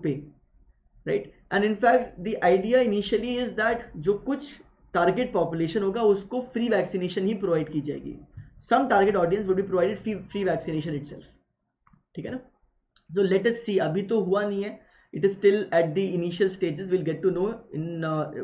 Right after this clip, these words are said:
very, very shortly, ठीक है ना? राइट, अब अगर देखें, this was a big news।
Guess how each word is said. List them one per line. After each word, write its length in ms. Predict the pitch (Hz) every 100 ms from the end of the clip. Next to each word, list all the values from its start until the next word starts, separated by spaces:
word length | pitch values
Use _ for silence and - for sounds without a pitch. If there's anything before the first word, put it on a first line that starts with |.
| 143
very, 140 | 156 151
very 120 | 170
shortly, 400 | 185 156 139 - - _ _ _
ठीक 100 | 214
है 60 | 196
ना? 80 | 131 - _ _ _ _ _ _ _ _ _ _ _ _ _ _ _ _ _ _ _ _ _ _ _ _ _ _ _ _ _ _ _ _
राइट, 300 | 190 190 190 - - - -
अब 180 | 226 -
अगर 220 | 190 226 196
देखें, 220 | 190 233 226
this 220 | 165 233 220
was 260 | 226 220 -
a 160 | 196 190 147 180
big 120 | 190
news। 360 | 208 240 269